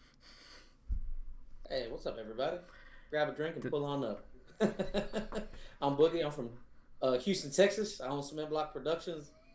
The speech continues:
Speaker 1: and I do another podcast called Block Talk, where we have all sorts of crazy guests, like sex addicts, kinksters, sex coaches.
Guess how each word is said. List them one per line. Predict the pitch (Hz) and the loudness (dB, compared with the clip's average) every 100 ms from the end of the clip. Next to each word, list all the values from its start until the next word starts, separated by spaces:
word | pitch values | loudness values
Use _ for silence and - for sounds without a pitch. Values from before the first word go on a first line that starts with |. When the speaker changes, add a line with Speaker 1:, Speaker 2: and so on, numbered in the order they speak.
| - | -12
Speaker 1:
and | 131 | -8
I | |
do | 135 | -4
another | 139 135 | -2 -2
podcast | 139 139 139 139 135 | 0 -2 -2 -2 -2
called | 139 120 | -4 -2
Block | 131 147 - | 0 0 -2
Talk, | 156 151 - | -4 -4 -6
where | 127 | -6
we | 123 | -2
have | 131 127 | -2 0
all | 131 127 | -2 -4
sorts | - 135 131 | -6 -8 -8
of | 120 | -8
crazy | 143 135 127 | -6 -4 -4
guests, | 135 143 - - - - - - | -4 -4 -4 -10 -20 -20 -14 -8
like | 117 - | -6 0
sex | - 156 156 | 2 2 4
addicts, | 156 147 - | 4 2 -2
kinksters, | - 165 - 156 147 | -6 -4 -4 -4 -2
sex | 135 - 151 - | 0 0 -2 -4
coaches. | 147 147 147 135 - | -4 -4 -6 -8 -10